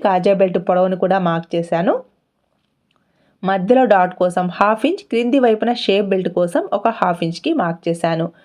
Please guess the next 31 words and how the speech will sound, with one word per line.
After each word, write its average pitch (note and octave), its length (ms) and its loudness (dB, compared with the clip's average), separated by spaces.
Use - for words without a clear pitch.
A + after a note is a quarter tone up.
మీడియం B3+ 320 2
సైజ్ A3+ 200 4
బ్లౌజ్ F#3 320 2
కాబట్టి F3 360 0
నా F#3+ 80 4
వైపు G3+ 280 0
నుంచి G3 180 -2
నాలుగు F3 280 0
ఇంచెస్ F3 280 0
దగ్గర F3 220 0
మార్క్ D#3+ 300 -2
చేశాను. E3+ 400 0
బస్ట్ G#3 300 0
తక్కువ, F#3+ 320 0
అలానే G3 280 0
హెవీ F#3 200 2
కాదు F3 260 0
కాబట్టి E3+ 400 0
ఒకటింపావు A#3 580 0
ఇంచెస్కి F3 400 -2
రెండు A3 320 2
వైపులా F#3 300 0
మార్క్ E3+ 260 -4
చేశాను. E3 400 -2
ఇలా A3+ 140 0
ఫ్రంట్ G3+ 360 0
పార్ట్‌లో G3 300 0
క్రింది A3+ 340 2
వైపున F#3+ 240 0
కర్వ్ F#3 200 2
షేప్ F3+ 200 0